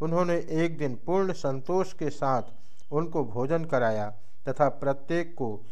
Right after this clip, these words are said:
एक एक वस्त्र प्रदान किया। लीला प्रसंग में एक जगह हमने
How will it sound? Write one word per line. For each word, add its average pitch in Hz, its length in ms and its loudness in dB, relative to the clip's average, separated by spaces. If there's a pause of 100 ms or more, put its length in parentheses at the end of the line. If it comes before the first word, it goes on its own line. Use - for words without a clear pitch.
(220)
एक 165 260 2
एक 143 260 0
वस्त्र 143 380 0
प्रदान 127 440 0
किया। 104 300 -2 (560)
लीला 160 260 6
प्रसंग 147 420 -2
में 156 240 0 (340)
एक 165 220 0
जगह 160 360 0
हमने 156 220 0